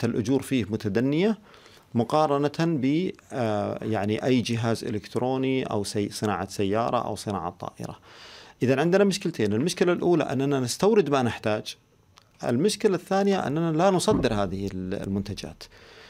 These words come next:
فبالتالي بكل تأكيد سيكون لدينا بطالة. يعني اليونان الآن تعتبر أكبر بطالة، أسبانيا واليونان في، في أوروبا، البطالة تصل إلى ثلاثين بالمئة.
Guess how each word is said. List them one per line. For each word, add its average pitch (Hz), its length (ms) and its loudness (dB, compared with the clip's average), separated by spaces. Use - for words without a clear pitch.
فبالتالي 208 760 2
بكل 240 380 2
تأكيد 208 360 0
سيكون 196 340 4
لدينا 196 260 4
بطالة. 196 360 0
يعني 123 220 4
اليونان 175 460 6
الآن 131 280 0
تعتبر 165 440 -2
أكبر 135 260 -2
بطالة، 107 380 -2
أسبانيا 123 600 -4
واليونان 107 460 -2
في، 160 560 -4
في 151 380 0
أوروبا، 147 400 0
البطالة 117 520 -2
تصل 143 340 -8
إلى 131 160 -2
ثلاثين 147 340 0
بالمئة. 104 340 -4